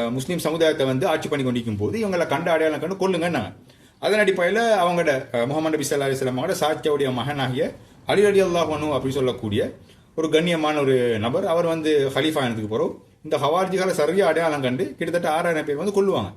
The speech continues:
So அதனுடைய லேட்டஸ்ட் வெர்ஷன் தான் இந்த, இந்த, இந்த ஆட்சியாளர்கள் எல்லாம், இந்த துபாயில் இருக்கிறவங்களா இருக்கட்டும், சவுதியில இருக்கிறவங்களா இருக்கட்டும், நாங்க எல்லாம் வந்து நல்ல மனிதர்கள், நாங்க எல்லாம் வந்து இரு ஹரமைன் பாதுகாவல்னு சொல்லிக்கிட்டு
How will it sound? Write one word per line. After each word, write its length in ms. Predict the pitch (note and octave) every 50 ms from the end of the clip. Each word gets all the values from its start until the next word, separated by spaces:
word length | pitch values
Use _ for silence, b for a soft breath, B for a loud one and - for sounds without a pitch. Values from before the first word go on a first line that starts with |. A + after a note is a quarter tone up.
| B B B B B B B B B
So 160 | - - D#3+
அதனுடைய 420 | F3+ F#3 G3+ G#3 G3+ G#3 G#3 F#3
லேட்டஸ்ட் 400 | E3 E3 G3 G#3 G3+ G#3+ G3 -
வெர்ஷன் 280 | G3 G3 F#3 F#3 E3+ E3
தான் 260 | F#3 G#3 G#3 F#3+ F3+
இந்த, 160 | F3 F3 F3
இந்த, 200 | F3 F3+ E3+ E3
இந்த 140 | E3 D#3 D#3
ஆட்சியாளர்கள் 420 | E3 F3 - F#3 F3+ E3+ D#3+ D#3+
எல்லாம், 220 | C#3+ C3 A2 F#2+ - -
இந்த 140 | - - C3
துபாயில் 360 | C3 C#3+ D#3+ D#3+ D#3 D#3 C#3+
இருக்கிறவங்களா 280 | C3 C#3 C3+ C3 B2+ B2
இருக்கட்டும், 400 | A#2 G#2+ - - - B2+ B2+ -
சவுதியில 180 | F3 E3+ E3+ E3
இருக்கிறவங்களா 100 | D#3 D#3
இருக்கட்டும், 400 | C#3 C#3 C3+ C3 B2+ A#2+ A#2 A2
நாங்க 200 | A#2+ C3 C#3 C3
எல்லாம் 180 | C3+ C#3+ C3+
வந்து 160 | C3+ C3 D3
நல்ல 220 | C#3+ B2+ C3+ D3 C#3+
மனிதர்கள், 460 | C#3 C3 B2+ B2+ A2+ A#2 A#2+ - - - B B B B B B B B -
நாங்க 200 | - C3+ D3 D3
எல்லாம் 180 | C#3 C3+ C3+ C3+
வந்து 460 | C3 C3+ C#3 D3+ D3 C#3 C3+ C3 C3
இரு 120 | C3 C#3 D#3
ஹரமைன் 400 | - C3+ C#3 D3 D3 C#3+ C#3 B2+
பாதுகாவல்னு 500 | C3 C#3+ C#3+ C#3 C3+ C3 C3 B2+ A2+ A#2+
சொல்லிக்கிட்டு 400 | A#2 G#2 G#2 G#2 D3+ G#3+ -